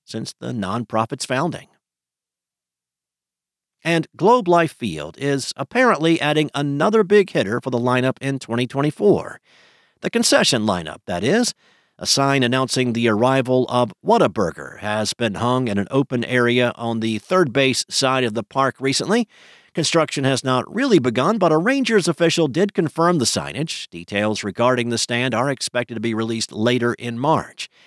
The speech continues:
It's the second big concession addition to the park in the last two years. A year ago, Arlington-based Hurtado Barbecue opened a stand,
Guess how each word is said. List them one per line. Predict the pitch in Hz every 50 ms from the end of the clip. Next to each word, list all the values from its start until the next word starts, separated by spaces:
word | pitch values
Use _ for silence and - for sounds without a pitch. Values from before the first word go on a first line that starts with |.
| _ _ _ _ _
It's | - 85 95 -
the | - - 107 101 101 -
second | - - - - 220 - - 82 67 - - _
big | - 98 92 -
concession | - 98 85 - - 117 107 - - 104
addition | 101 92 90 113 107 - - 123 117
to | - 117
the | 113 107
park | - - 123 143 175 196 -
in | 170
the | 143 117
last | 104 104 98 95 - -
two | - 117 107
years. | 95 90 113 147 208 240 226 - - _ - - - _ _ _ _ -
A | 87
year | 95 123 135 123
ago, | 113 110 113 117 139 185 170
Arlington-based | - - 107 117 117 117 110 - 123 117 110 95 117 117 117 113 - -
Hurtado | _ - 117 - - - 147 139 139 143
Barbecue | 135 104 135 139 190 220 202 - - - 90 73 71 -
opened | - 92 87 - 87 82
a | 80 82
stand, | - - 90 76 95 135 170 156